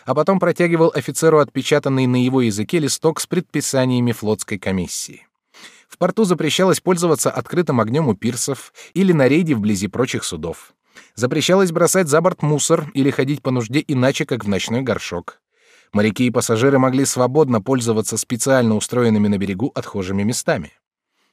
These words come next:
Якорные канаты и причальные концы должны были быть снабжены тарелками от крыс или змей, а всякий запакованный груз проверяться собаками на этот же предмет.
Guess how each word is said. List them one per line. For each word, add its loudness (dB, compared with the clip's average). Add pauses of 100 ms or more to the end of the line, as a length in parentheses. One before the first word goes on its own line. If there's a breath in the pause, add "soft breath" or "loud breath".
Якорные 2
канаты 2
и -6
причальные 0
концы -2 (240 loud breath)
должны 2
были 4
быть 2
снабжены -2
тарелками 2
от -6
крыс -4
или -2
змей, -2 (320 loud breath)
а -2
всякий 0
запакованный 0
груз -2
проверяться 0
собаками 0
на 0
этот -6
же -4
предмет. -4